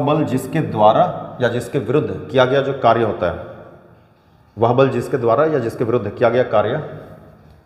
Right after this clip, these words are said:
केवल प्रारंभिक बिंदु और अंतिम बिंदु पर निर्भर करता है। इसके द्वारा तय की गई पथ की प्रकृति पर निर्भर नहीं करता है। किसी भी पथ में जाए समान मात्रा में वर्क होगा, समान कार्य होगा। जैसे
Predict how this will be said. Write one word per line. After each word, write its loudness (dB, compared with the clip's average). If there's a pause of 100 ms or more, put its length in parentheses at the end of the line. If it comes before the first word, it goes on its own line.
(120)
केवल 4
प्रारंभिक 4
बिंदु 0 (140)
और -2
अंतिम -4
बिंदु -2
पर -4
निर्भर -2
करता -4
है। -6 (400)
इसके 0
द्वारा 4 (140)
तय 4
की 0
गई 2
पथ -2
की -2
प्रकृति -4
पर -4
निर्भर 0 (380)
नहीं 2
करता 0
है। -6
किसी 2
भी 2
पथ 2
में 0
जाए 4
समान 2
मात्रा 2
में 4
वर्क 2
होगा, -2 (380)
समान 0
कार्य 2
होगा। -4 (200)
जैसे -4